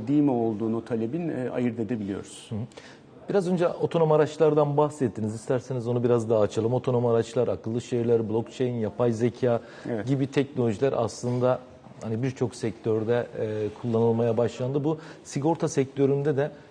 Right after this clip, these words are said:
Speaker 2: ciddi bir değişim yapacak gibi gözüküyor. Ne gibi değişimler olacak burada? Şirketler bu değişimlere nasıl stratejilerle hazırlanmalı?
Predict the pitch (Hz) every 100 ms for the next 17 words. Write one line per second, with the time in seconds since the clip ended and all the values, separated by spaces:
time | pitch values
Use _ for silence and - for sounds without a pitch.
0 | - - - 151 135 135 - - 127 123
1 | 131 135 131 117 127 123 - 123 135 123
2 | 120 123 - 131 120 113 113 156 170 151
3 | 127 120 - 110 104 101 98 87 104 -
4 | 104 98 95 113 - - - 185 - 165
5 | 180 165 160 165 - 156 156 156 156 156
6 | 156 - 151 - 120 110 113 107 98 101
7 | 101 95 90 87